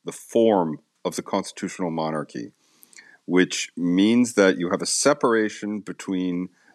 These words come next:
the embodiment of the state and the sort of guarantor of the Constitution, and the executive and legislative actors. So I think it's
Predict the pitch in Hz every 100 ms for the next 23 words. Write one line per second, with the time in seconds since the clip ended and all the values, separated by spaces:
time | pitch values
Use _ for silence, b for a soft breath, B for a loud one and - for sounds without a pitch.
0 | - 92 92 85 92 101 113 110 113 -
1 | 95 90 - - - 90 110 - - _
2 | _ _ _ - 92 90 82 - 87 80
3 | - 101 98 98 - 104 98 104 - 92
4 | - - 92 - - 101 - 131 156 -
5 | _ _ _ _ _ _ - _ _ _
6 | _ 98 95 95 95 92 - - _ _
7 | _ _ _ _ 95 95 87 87 - 95
8 | 107 98 - 92 85 87 85 80 - 82
9 | 73 71 67 - - 50 - - - b
10 | b b b b - 98 80 95 135 147
11 | 156 143 104 -